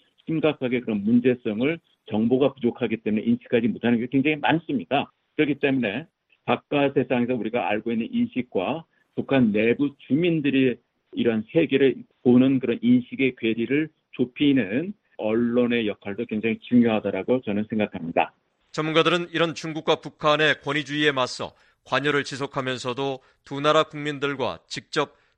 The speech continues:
Speaker 2: 정보 교류를 강화하는 노력도 병행해야 한다고 권고했습니다.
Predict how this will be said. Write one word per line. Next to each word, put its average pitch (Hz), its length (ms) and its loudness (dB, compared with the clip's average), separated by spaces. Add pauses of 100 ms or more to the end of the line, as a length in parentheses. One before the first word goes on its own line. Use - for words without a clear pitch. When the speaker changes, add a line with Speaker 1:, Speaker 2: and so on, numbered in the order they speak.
Speaker 2:
정보 147 480 -4
교류를 143 400 -6
강화하는 127 460 -6
노력도 123 440 -10 (320)
병행해야 135 640 -6
한다고 117 400 -10
권고했습니다. 85 800 -14